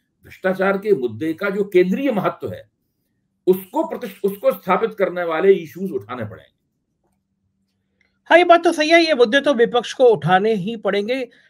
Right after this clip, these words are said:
Speaker 2: लेकिन एक बात और है कि प्रधानमंत्री जी को घेरने के लिए, चूंकि सबसे बड़ा चेहरा भारतीय जनता पार्टी का वही है, तो उनको घेरने के लिए विपक्ष के पास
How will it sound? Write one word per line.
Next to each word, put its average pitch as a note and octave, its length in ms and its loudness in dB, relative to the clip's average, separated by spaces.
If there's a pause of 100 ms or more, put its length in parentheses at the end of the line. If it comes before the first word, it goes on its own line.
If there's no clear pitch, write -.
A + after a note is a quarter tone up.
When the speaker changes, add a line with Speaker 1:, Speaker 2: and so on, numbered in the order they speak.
(140)
Speaker 2:
लेकिन D#4+ 220 0
एक C#4 140 -2
बात B3 220 4
और B3 340 2
है C4 260 -2
कि - 200 -18
प्रधानमंत्री A#3 760 -4
जी B3 180 -12
को C4 160 -2
घेरने F3+ 460 -6
के A#3+ 140 -6
लिए, G#3 220 -4
चूंकि A3 360 -12
सबसे G3+ 300 -4
बड़ा G#3+ 180 -2
चेहरा G#3 340 -2
भारतीय F3 340 -6
जनता F#3+ 240 -10
पार्टी E3+ 380 -6
का F#3+ 120 -6
वही D#3+ 360 -6
है, E3+ 220 -10 (520)
तो C#4+ 60 -2
उनको D4 400 2
घेरने A3 340 0
के D4+ 100 -12
लिए D#4 100 -6
विपक्ष G#3+ 400 -6
के D4 340 0
पास A#3 400 -2